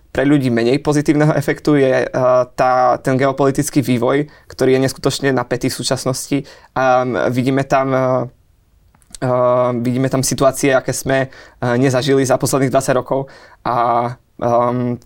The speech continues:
to napätie sa stále kvázi len stupňuje. A stále tam vidíme nejaké napätie medzi či už U S A a Čínou. Ehm, sa-, samozrejme sú tam boje ešte stále, e, Rusko, Ukrajina, e,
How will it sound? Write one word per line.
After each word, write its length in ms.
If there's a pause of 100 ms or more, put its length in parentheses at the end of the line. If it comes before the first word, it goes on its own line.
(500)
to 160
napätie 800 (260)
sa 160
stále 320
kvázi 400
len 160
stupňuje. 720 (320)
A 320
stále 320
tam 160
vidíme 320
nejaké 320
napätie 320
medzi 320
či 160
už 160
U 80
S 160
A 160
a 0
Čínou. 560 (320)
Ehm, 720 (240)
sa-, 240
samozrejme 400
sú 160
tam 160
boje 160
ešte 240
stále, 320
e, 160 (400)
Rusko, 320
Ukrajina, 640 (160)
e, 80